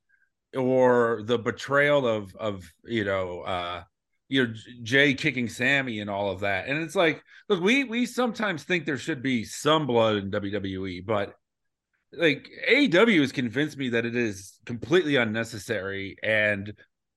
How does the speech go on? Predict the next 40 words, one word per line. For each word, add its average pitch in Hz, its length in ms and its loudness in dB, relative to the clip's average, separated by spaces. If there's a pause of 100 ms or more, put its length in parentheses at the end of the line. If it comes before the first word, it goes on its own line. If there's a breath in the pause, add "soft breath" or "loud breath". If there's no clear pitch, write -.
very 143 440 4
silly. 113 540 -2 (100)
Like, 104 300 -2
it, 123 240 -8
it's 139 240 -2
got, 139 320 -6
it's 131 120 -4
gotten 175 280 -2
to 165 160 0
a 135 160 -2
point 143 360 0
of, 101 380 -4
of, 104 200 -2 (100)
of 101 220 -4
parody 107 760 0 (720 soft breath)
and 110 180 -2
comedy 135 480 0
to, 151 300 -6 (240)
to 202 160 4
the, 196 300 2
to 202 120 -2
the 233 160 4
effect 185 400 -2
that 151 420 -2
I 156 200 0
think 180 340 -8
that 113 300 -2
this 147 260 0
match 123 460 -2 (640 soft breath)
hurt 233 420 2
the 151 80 0
main 117 260 2
event 110 320 0
a 110 60 0
little 113 300 0
bit 113 340 0
when 143 300 -2
they 214 140 0
started 98 400 -4
bleeding. 87 360 -10